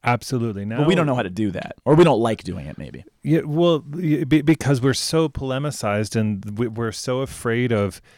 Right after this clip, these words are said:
Speaker 1: i-, i-, we're so afraid of actually engaging on either, on either side of hot button
Speaker 2: Yeah.
Speaker 1: social issues now
Speaker 2: Right.
Speaker 1: because, th-, like, h-, 'cause we don't know how to have a dialogue. And, like, there's
Speaker 2: Right.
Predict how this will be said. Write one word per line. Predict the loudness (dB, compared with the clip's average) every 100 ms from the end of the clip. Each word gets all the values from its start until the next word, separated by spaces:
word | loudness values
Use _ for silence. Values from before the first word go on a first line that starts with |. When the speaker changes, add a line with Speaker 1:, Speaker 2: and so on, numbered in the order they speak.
| _ _ _ -8
Speaker 1:
i-, | -8 -6 -10
i-, | -10 -8
we're | -6
so | -2 2 2
afraid | 2 -4 -2 -2
of | -4
actually | -8 -8 -8 -6
engaging | -4 -2 -2 -2 -4
on | -6 -6
either, | -6 -4 -6 -8 -8
on | -6
either | -4 -2 -2
side | -2 -2 -2
of | -2 -6 -16 _ -14
hot | -6 -6 -4
button | -6 -4 -4 -2 -4 -4
Speaker 2:
Yeah. | -6 -8 _
Speaker 1:
social | -6 -4 -4 -4
issues | -4 -4 -2 -2 -2
now | -4 -4 -4
Speaker 2:
Right. |
Speaker 1:
because, | -6 -6 -4 -6 -6 -14 _
th-, | -14 -8
like, | -4 -4 -4 _ -20 _ -12 -8
h-, | -4
'cause | -4 0
we | 2
don't | 2 2
know | -2
how | -4 -2 -2
to |
have | -2 -4
a |
dialogue. | -4 -4 -2 -2 -4 -6
And, | -6 -4
like, | -4 -2
there's | 0
Speaker 2:
Right. | 0 -2 -10